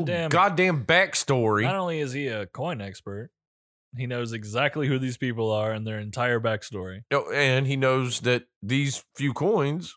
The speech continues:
Speaker 2: are obviously gonna pay for every goddamn thing that you wanted.
Speaker 1: They're rich now, baby.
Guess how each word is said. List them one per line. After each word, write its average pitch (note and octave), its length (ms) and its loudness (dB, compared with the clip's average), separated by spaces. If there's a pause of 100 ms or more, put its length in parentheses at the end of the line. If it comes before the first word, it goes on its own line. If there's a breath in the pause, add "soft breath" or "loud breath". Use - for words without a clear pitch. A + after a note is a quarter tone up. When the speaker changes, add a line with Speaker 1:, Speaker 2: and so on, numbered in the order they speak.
Speaker 2:
are G2+ 160 0
obviously G2+ 320 0
gonna A2 120 0
pay G#2+ 180 0
for G2+ 160 -4
every G#2+ 200 0
goddamn G#2+ 380 0
thing A2 320 -2
that G#2 180 -8
you A2 300 -6 (120)
wanted. D3+ 420 -6
Speaker 1:
They're A#2+ 140 -6
rich C#3+ 300 -4
now, C#3 200 -4
baby. B2 320 -4